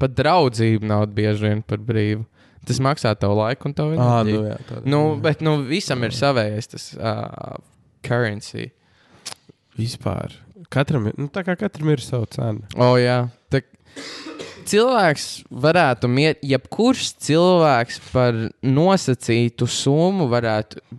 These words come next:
Speaker 1: gandrīz izdarīt jebko. Teiksim tā, nu, bišķīt, ā, kamēr, manuprāt, tas neiesaista kaut kādā ziņā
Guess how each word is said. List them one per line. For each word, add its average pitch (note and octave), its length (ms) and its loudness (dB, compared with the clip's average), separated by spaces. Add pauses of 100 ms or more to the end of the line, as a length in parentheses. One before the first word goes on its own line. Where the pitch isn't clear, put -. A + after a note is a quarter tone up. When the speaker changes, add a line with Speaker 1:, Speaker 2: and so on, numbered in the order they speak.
(140)
Speaker 1:
gandrīz C3+ 640 0
izdarīt G#2+ 540 -2
jebko. G#2+ 460 0 (400)
Teiksim D#3 440 0
tā, D3 300 2
nu, C#3 380 -2 (220)
bišķīt, D3 520 0 (280)
ā, B2+ 180 4 (720)
kamēr, E3 380 2
manuprāt, C3+ 500 0
tas A#2 160 -2
neiesaista A#2+ 1080 2
kaut A#2+ 260 0
kādā A2 320 -2
ziņā A#2 360 -4